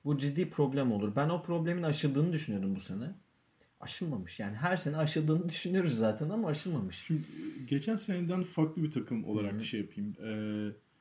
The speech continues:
Speaker 2: bir kere seri düşük bir tempoda oynanıyor. Orlando serisi. Onu söyleyelim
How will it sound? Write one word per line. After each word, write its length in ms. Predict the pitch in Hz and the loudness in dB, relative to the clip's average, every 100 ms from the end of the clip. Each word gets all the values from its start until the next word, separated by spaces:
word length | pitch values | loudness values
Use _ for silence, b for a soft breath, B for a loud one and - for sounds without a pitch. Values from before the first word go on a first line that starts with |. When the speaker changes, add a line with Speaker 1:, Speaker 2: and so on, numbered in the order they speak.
| _ _ _ - | _ _ _ -12
Speaker 2:
bir 80 | 165 | -4
kere 160 | 233 | 0
seri 380 | 214 - 196 190 | 0 0 0 2
düşük 260 | 160 175 - | 0 -4 -6
bir 80 | 147 | 2
tempoda 360 | 127 117 107 | 2 4 0
oynanıyor. 420 | 107 104 104 131 151 - | 0 2 2 0 -4 -6
Orlando 320 | 120 117 113 | -4 -2 -2
serisi. 420 | 107 113 104 - | -2 -4 -4 -4
Onu 160 | 120 123 | -2 -2
söyleyelim 520 | - 127 131 135 - | 0 2 2 0 -2